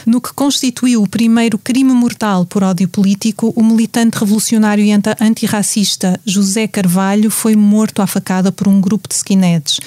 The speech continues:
no dia vinte e oito de outubro, à frente da sede da formação de extrema-esquerda Partido Socialista Revolucionário.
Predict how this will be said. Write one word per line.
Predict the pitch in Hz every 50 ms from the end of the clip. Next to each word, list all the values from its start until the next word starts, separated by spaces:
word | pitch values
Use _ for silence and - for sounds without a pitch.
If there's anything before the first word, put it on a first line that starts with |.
| - - - - - - - -
no | 208 202 196
dia | 180 196 196 190 180 175
vinte | 165 165 185 240 262 254 -
e | -
oito | 214 202 185 - - -
de | 196
outubro, | 180 175 - 190 190 180 208 196 220 226 -
à | 214 202
frente | 175 - - 226 233 240 226 -
da | 214 190 202
sede | 185 - - 202 190 196 196 185
da | 190 196
formação | - - 220 - 208 202 190 - 208 196
de | 202 -
extrema-esquerda | - - 214 214 208 196 190 - - - 190 190 180 175 190 190 190 _ -
Partido | 208 202 - - 202 185
Socialista | - - - - 190 180 180 175 - -
Revolucionário. | 185 - 190 185 175 - - 180 170 170 180 180 170 170 175